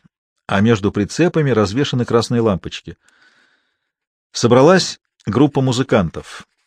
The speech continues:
Сам Доннелл держал аккордеон, у других в руках были скрипка, барабан и мандолина. На траве, раскачиваясь, плясала группа детей, а в это время музыканты исполняли «Призрачные всадники в небе»,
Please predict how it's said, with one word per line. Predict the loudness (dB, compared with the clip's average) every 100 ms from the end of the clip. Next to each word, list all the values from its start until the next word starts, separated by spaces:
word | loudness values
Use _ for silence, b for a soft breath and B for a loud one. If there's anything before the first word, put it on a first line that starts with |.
| _ _ _ _ _
Сам | -2 0 2 4
Доннелл | 4 4 4
держал | 2 4 4
аккордеон, | 4 0 0 2 2 2 0
у | -2
других | -2 -2 -2
в |
руках | -2 0 0 0
были | 0 -2
скрипка, | -4 -2 -2 -2 -4
барабан | -2 0 2 0 -2
и | -2
мандолина. | -2 2 2 2 -2 -8 _ _ _ -20 _ _ _ -20 _ _
На | -2
траве, | 4 6 6
раскачиваясь, | 6 4 2 0 2 0 0
плясала | -4 0 2
группа | 2 -2 -4
детей, | -6 -2 -2 -2 _ _ _ _ _ _ _ _ _ -6
а | -2
в |
это | 0
время | 2 2 2
музыканты | 0 -2 -2 -2 0 -6
исполняли | -4 -2 0 0
«Призрачные | -2 -2 -2 0 -4 -4 -6 -6
всадники | 0 0 2 -4 -4
в | -2
небе», | -2 0 -2